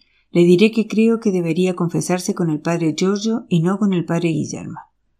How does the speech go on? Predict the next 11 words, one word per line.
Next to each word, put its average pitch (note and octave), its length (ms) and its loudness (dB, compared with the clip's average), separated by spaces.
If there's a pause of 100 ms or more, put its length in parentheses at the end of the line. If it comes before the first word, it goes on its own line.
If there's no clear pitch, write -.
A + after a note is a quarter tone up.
(260)
El D3 100 -6
padre F3 320 4
Giorgio G3 580 2
no G3+ 280 2
interpretará F3 640 0
erróneamente E3+ 720 -2
sus D#3+ 180 -8
sentimientos D#3 760 -2
y E3+ 160 0
su D3+ 140 -4
razonamiento. - 800 -8